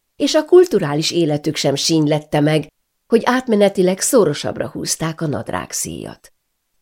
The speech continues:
Rendet tartott a lakásban,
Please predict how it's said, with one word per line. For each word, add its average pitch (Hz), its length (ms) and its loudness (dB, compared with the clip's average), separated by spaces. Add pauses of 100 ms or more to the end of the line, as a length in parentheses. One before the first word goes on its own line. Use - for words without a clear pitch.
(400)
Rendet 202 520 6
tartott 139 500 -4
a 131 60 -2
lakásban, 127 920 -6